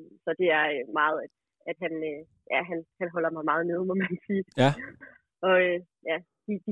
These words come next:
Speaker 1: hjørner, jeg prøver at løbe om, det er ikke så meget at træne mindre, det er mere at få lov til at træne mere. Så, øh, jeg tror, det er meget godt, at han, ja, han er god til lige at sige, at nu, øh, nu skal jeg lige,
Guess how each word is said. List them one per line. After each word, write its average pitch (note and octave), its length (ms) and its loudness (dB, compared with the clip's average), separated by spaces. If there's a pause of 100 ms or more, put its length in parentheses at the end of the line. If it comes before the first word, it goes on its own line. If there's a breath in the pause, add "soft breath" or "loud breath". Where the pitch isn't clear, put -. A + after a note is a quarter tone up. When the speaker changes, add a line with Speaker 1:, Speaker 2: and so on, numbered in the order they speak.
Speaker 1:
hjørner, G3 280 4
jeg D#3+ 140 -2
prøver F3+ 160 4
at E3+ 80 2
løbe E3+ 180 0
om, E3+ 100 -6
det F#3 80 -2
er F3 100 0
ikke - 140 -10
så F3 100 -4
meget E3 140 0
at - 100 -12
træne E3+ 240 -4
mindre, F3 240 -4
det E3+ 80 -4
er E3 120 -4
mere E3 180 0
at D#3 140 -12
få E3+ 120 -8
lov D#3+ 140 0
til F3 100 -2
at - 100 -12
træne D#3+ 200 -4 (100)
mere. E3+ 180 -2 (260)
Så, D#3+ 60 -10 (100)
øh, C#3+ 100 -6 (160)
jeg - 80 -20
tror, G#3 140 4
det G3 80 6
er F#3+ 100 8
meget F#3+ 160 8
godt, F3+ 180 0
at D3+ 140 -8
han, E3 80 -4 (840)
ja, A#3+ 60 -2 (120)
han G#3+ 80 -4
er G#3 120 -2
god G#3+ 120 -2
til G3+ 160 -6
lige F#3 140 -2
at - 80 -20
sige, F#3+ 200 -6
at D#3+ 100 -10
nu, F3 60 -4 (160)
øh, D#3 60 -6 (100)
nu F#3 120 -16
skal - 160 -6
jeg D#3 100 -6
lige, D#3+ 160 -4